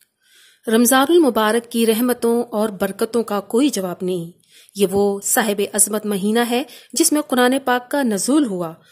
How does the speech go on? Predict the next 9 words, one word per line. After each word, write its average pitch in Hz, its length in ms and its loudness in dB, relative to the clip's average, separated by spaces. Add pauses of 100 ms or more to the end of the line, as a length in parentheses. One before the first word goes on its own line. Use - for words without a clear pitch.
(160)
ساری 202 320 2
دنیا 202 340 0
کے 202 160 -6
مسلمان 202 680 -2 (340)
ایک 285 280 2
ماہ 214 200 0 (180)
روزہ 196 200 0
رکھ 202 300 -4
کے 254 180 0